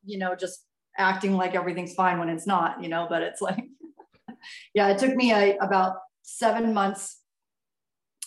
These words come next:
of alcohol classes every week and an alcohol class teacher, 'cause it was court ordered, but the teacher in the class would just harp on me every time I was there, and I hated him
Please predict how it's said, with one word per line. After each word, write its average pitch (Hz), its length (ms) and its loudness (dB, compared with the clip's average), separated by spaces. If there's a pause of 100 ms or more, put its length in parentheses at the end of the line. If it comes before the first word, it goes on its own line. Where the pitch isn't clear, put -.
(140)
of 190 380 4
alcohol 202 340 2
classes 190 480 0
every 202 240 -2
week 190 400 -6
and 240 240 2
an 233 100 -4
alcohol 208 380 -2
class 196 440 -4
teacher, 202 340 -8
'cause 190 180 -4
it 175 100 0
was 170 240 -6 (240)
court 202 200 2
ordered, 170 380 -2 (200)
but 196 100 -4
the 202 80 2
teacher 214 340 2
in 202 60 4
the 196 80 2
class 185 340 2
would 185 140 -2
just 180 260 -2 (340)
harp 190 280 0
on 170 140 0
me 165 260 -8
every 196 320 0
time 190 260 -2
I 180 100 -2
was 180 200 -6
there, 175 160 -2
and 175 80 -4
I 185 140 -2
hated 180 720 2
him 165 420 -6